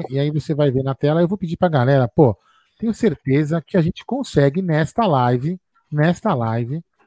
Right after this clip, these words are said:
chegar no, no, no, no número que a gente tá aqui, olha só.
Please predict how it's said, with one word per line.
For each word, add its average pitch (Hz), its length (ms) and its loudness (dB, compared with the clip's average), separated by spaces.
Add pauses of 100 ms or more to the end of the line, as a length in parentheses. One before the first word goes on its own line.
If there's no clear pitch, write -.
(360)
chegar 160 560 2
no, 196 300 -8
no, 156 180 -6
no, 160 180 -6
no 170 140 -4
número 147 240 -2
que - 80 -2
a 170 40 0
gente 170 200 -4
tá 165 260 -2 (400)
aqui, 196 260 -6
olha 156 260 0
só. 101 260 -4